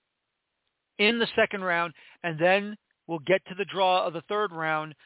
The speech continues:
somewhere down the line. We'll find out, of course, when those times and dates will be presented by U S Soccer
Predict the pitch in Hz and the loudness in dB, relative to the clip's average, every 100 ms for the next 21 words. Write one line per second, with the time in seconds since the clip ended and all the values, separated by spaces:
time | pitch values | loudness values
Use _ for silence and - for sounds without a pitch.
0 | _ _ - - 202 185 175 170 151 _ | _ _ -2 4 4 4 4 4 2 _
1 | - 160 180 180 175 165 165 165 - _ | -2 4 4 2 -2 -2 -2 -4 -10 _
2 | _ - 156 147 - 175 190 165 156 147 | _ -10 -10 -6 2 2 4 4 4 4
3 | - _ _ _ 156 - 156 147 151 - | 0 _ _ _ -16 -6 -4 -4 -6 -12
4 | - _ 156 160 156 143 156 156 151 - | -18 _ 0 0 0 0 2 2 -2 -2
5 | 156 160 160 160 147 131 156 160 160 - | 4 4 4 -2 -8 -2 2 4 2 -6
6 | - - - - _ 139 185 190 165 160 | -20 -20 -20 -20 _ 2 4 4 0 -8
7 | 165 170 180 160 151 - _ _ - 135 | -6 -2 -2 -4 -8 -10 _ _ -8 4
8 | 175 196 196 175 165 156 147 - 151 143 | 6 6 4 0 -2 -6 -10 -8 -6 -6
9 | - 151 | -8 -14